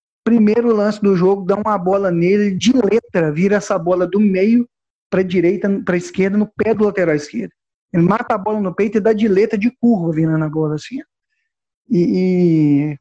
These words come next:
qualidade absurda, né? Jogando no meio.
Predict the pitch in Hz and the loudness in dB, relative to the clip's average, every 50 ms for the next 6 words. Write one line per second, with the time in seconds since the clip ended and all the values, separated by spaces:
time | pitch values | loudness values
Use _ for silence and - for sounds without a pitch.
0 | _ - 254 247 220 202 147 156 170 190 185 202 190 160 165 - - - 208 208 | _ -4 -2 -2 -2 -2 -2 -2 -2 -2 -2 -2 -4 -4 -6 -12 -6 -2 -2 0
1 | 175 170 143 160 156 160 175 175 - - 190 160 143 165 160 165 180 185 175 165 | 0 0 0 0 0 0 0 -2 -4 -6 -8 -6 -4 -2 -2 0 0 0 2 2
2 | 160 156 156 156 175 202 214 202 170 | 2 2 2 2 2 2 0 -2 -4